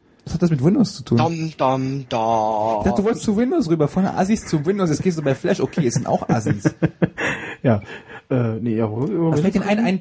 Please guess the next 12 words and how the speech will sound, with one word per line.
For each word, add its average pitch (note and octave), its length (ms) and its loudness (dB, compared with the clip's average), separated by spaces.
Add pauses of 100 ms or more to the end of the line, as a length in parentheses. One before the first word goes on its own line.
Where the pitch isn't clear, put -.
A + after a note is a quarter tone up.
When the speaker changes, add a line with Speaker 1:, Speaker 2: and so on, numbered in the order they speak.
Speaker 1:
ein E3+ 140 0
Produkt - 520 -2
wie D3 80 0
die C#3+ 80 -4
Creative D3+ 360 0
Suite, B2+ 360 -2
das B2 120 2
irgendwie E3 300 0
tausend D#3 540 -2
Euro E3 260 2
Dollar A2+ 300 4
kostet, G#2+ 400 -2